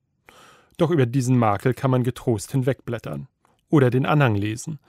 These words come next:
der vor allem die kulturellen Referenzen des Bandes gut erklärt. Das große Verdienst des Werkes ist es aber, die Aufbruchsstimmung, Hoffnung und Freude dieser turbulenten Jahre wieder lebendig werden zu lassen, ohne die politischen Hintergründe aus den Augen zu verlieren.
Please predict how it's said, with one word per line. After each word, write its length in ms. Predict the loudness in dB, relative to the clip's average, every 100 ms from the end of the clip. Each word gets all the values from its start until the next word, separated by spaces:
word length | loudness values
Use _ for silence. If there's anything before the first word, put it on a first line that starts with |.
| -20 -20 _ -2
der 100 | 0
vor 140 | 2
allem 160 | 2 2
die 80 | 2
kulturellen 560 | 0 2 2 0 0
Referenzen 680 | -2 -4 -4 -2 -2 -2 -2
des 160 | -2
Bandes 460 | -2 -2 -2 -4 -8
gut 160 | -10 -10
erklärt. 560 | -10 -8 -10 -10 -20 -20 _ _ _ _ _ -20 _ _
Das 180 | -2 -2
große 360 | 0 0 0
Verdienst 520 | -2 -2 0 2 0 -2
des 180 | -4
Werkes 380 | -2 -2 -2 -6
ist 220 | -8 -8
es 120 | -6 -2
aber, 360 | 0 2 0 -4 -20 _ -12
die 160 | 0
Aufbruchsstimmung, 840 | 2 2 -2 -6 -4 0 2 2 2
Hoffnung 360 | 0 2 -2 -2
und 180 | -6 -10
Freude 420 | -2 0 2 0
dieser 260 | -2 -2
turbulenten 580 | -2 0 2 4 2 0
Jahre 340 | 2 2 2 -2
wieder 160 | 0
lebendig 480 | 0 2 2 2 -2
werden 240 | -4 -4
zu 140 | -4 -2
lassen, 340 | -2 -2 -4 -4 -14 -20 -20 0
ohne 260 | 4 4
die 120 | 4 -2
politischen 500 | -2 -2 -4 -4 -2
Hintergründe 640 | -2 -4 -6 -4 -2 -2
aus 160 | -4 -4
den 160 | -2
Augen 260 | -2 -2 -6
zu 140 | -12
verlieren. 500 | -12 -10 -10 -12 -12